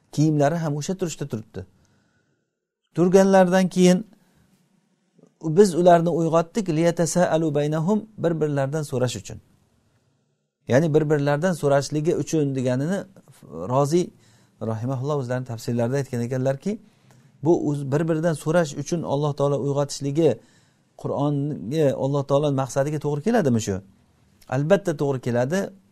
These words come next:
bir-biridan so'rash uchun. Chunki bir-biridan so'rasalar, ana o'shanda ular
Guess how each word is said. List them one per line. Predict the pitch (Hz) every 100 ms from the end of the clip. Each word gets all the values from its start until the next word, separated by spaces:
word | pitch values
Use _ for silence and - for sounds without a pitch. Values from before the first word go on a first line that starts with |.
| _
bir-biridan | 131 147 139 143 143 139
so'rash | 143 135
uchun. | - 110
Chunki | - 190 165 135 131 120
bir-biridan | 147 143 131 135 120
so'rasalar, | 123 127 131 156 202 220 - _ _ _ _ -
ana | 139 151
o'shanda | 143 135 139 175 170
ular | - 139